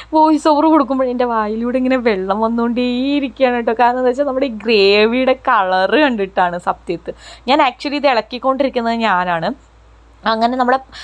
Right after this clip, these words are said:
എല്ലാ പച്ചമണവും മാറിയ ശേഷം ദാ ചിക്കൻ ഇട്ട് കൊടുക്കുന്നത് അമ്മയാണ് കേട്ടോ. അപ്പോൾ ഏട്ടൻ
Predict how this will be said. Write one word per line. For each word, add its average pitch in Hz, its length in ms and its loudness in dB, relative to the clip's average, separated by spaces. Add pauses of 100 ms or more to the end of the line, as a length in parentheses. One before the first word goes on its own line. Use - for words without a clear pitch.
(180)
എല്ലാ 226 280 2 (100)
പച്ചമണവും 226 580 -2
മാറിയ 202 340 2
ശേഷം 214 480 -4 (140)
ദാ 165 100 0 (480)
ചിക്കൻ 254 500 -4 (140)
ഇട്ട് - 180 -6
കൊടുക്കുന്നത് 202 440 0 (100)
അമ്മയാണ് 175 500 -4
കേട്ടോ. 151 180 -8
അപ്പോൾ 196 100 -2
ഏട്ടൻ 180 280 0